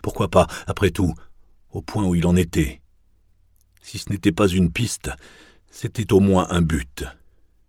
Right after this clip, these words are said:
Marc se leva, sans bruit, pour ne pas réveiller Malvina, qui continuait de pousser des petits cris dans son sommeil agité.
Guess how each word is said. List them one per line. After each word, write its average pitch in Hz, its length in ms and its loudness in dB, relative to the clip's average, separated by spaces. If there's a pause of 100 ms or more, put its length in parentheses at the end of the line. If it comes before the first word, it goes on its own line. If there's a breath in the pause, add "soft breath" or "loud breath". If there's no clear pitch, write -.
(800)
Marc 90 380 0
se - 180 -6
leva, 92 540 2 (300 loud breath)
sans 101 240 2
bruit, 98 300 6 (320 loud breath)
pour 104 140 4
ne 107 80 6
pas 107 140 2
réveiller 104 300 4
Malvina, 95 600 2
qui - 180 -16
continuait 107 520 0
de 90 120 2
pousser - 440 -4
des 85 180 2
petits 92 320 -4
cris 101 240 -2
dans 78 160 0
son - 180 -4
sommeil 90 380 2
agité. 85 580 -4